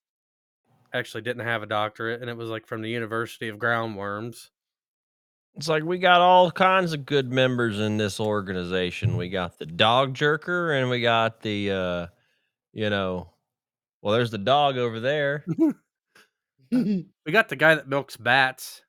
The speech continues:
Speaker 1: over here.
Speaker 2: <laughs>
Speaker 1: Never seen a bat titty, but he still milks it. We don't question a gift horse.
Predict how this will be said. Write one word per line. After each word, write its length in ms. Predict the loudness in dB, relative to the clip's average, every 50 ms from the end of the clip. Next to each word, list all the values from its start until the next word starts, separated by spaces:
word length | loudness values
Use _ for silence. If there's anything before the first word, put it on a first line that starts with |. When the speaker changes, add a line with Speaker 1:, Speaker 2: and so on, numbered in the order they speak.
| _ _ _ _ _ _ -10
Speaker 1:
over 220 | -8 -6 -6 -6
here. 340 | -4 -4 -4 -4 -6 -6 -6 -8 -10 -8 -8 -8 -10 -10 -10 -12 -12 -12 -14
Speaker 2:
<laughs> 680 | -20 -20 -20 _ _ -20 -20 -20 _ _ _ _ _ -8
Speaker 1:
Never 260 | -4 -2 -2 -2 -2
seen 220 | -4 -4 -4 -4
a 40 | -2
bat 320 | 0 2 2 2 0 -2
titty, 240 | -8 -8 -6 -6 -6
but 120 | -6 -8 -10
he 80 | -10
still 220 | -10 -10 -10 -8 -8
milks 340 | -6 -6 -8 -8 -10 -14
it. 80 | -18 -18 -20 _ _ _ _ _ _ _ _ _ _ _ _ _ _ -8
We 80 | -6 -6
don't 180 | -6 -6 -8
question 360 | -6 -4 -4 -4 -4 -6 -10
a 40 | -8
gift 240 | -6 -6 -6 -6 -8
horse. 400 | -10 -10 -10 -10 -10 -14 -18 -20